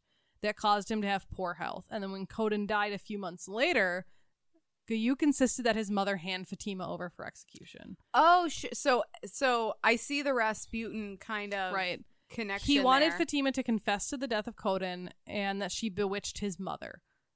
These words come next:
Speaker 1: So she was like, "Clearly he's a witch. She did something to you, like, hand her over."
Speaker 2: Also, if we're, if we're sticking to the Herstory headcanon, and, uh, honestly, this isn't just us making it up. It seems like there's a lot of evidence to suggest they were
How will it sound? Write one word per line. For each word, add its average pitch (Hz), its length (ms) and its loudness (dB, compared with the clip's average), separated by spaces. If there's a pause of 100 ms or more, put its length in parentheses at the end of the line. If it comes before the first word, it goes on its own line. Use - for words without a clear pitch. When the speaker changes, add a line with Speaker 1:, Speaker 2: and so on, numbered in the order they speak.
Speaker 1:
So 190 160 -10
she 214 180 -8
was 190 120 -4
like, 180 180 -6
"Clearly 247 300 -2
he's 202 120 -4
a 185 60 -6
witch. 170 180 -6
She - 340 -10
did 196 160 -2
something 196 280 -2
to 208 120 -10
you, 190 200 -2
like, 180 220 -6
hand 185 260 -4
her 170 140 -4
over." 165 340 -2 (140)
Speaker 2:
Also, 233 380 0
if 233 160 -6
we're, 226 340 -2
if - 180 -8
we're 214 340 -4
sticking 226 440 -6
to 220 100 -12
the 208 100 -8
Herstory 196 380 -8
headcanon, 190 680 -8 (100)
and, 240 220 0 (120)
uh, 175 60 -2 (380)
honestly, 302 480 6
this 254 180 -6
isn't 277 260 -4
just 285 160 -4
us 240 200 0
making 208 300 -4
it 190 120 -4
up. 190 220 -2
It 190 100 -12
seems 196 220 -6
like 202 160 -4
there's 202 160 -6
a 196 40 -12
lot 180 260 0
of - 60 -12
evidence 185 360 -6
to 196 80 -10
suggest 175 460 -6
they 180 140 -4
were 175 520 -4